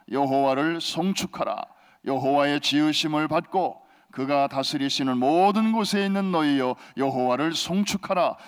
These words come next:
내 영혼아, 여호와를 송축하라."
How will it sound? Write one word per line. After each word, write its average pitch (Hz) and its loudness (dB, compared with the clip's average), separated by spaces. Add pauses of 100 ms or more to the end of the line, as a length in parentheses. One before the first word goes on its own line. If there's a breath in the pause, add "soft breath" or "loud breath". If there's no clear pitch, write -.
(100)
내 180 2
영혼아, 208 2 (260 loud breath)
여호와를 120 -4 (180)
송축하라." - -16